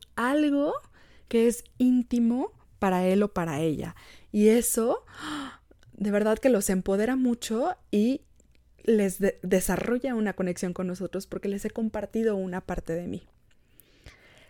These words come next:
Otro tip es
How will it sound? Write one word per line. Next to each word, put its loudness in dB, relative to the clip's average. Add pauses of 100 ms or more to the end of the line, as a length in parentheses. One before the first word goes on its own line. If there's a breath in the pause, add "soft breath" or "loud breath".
(1120 soft breath)
Otro 2
tip 4 (200)
es 4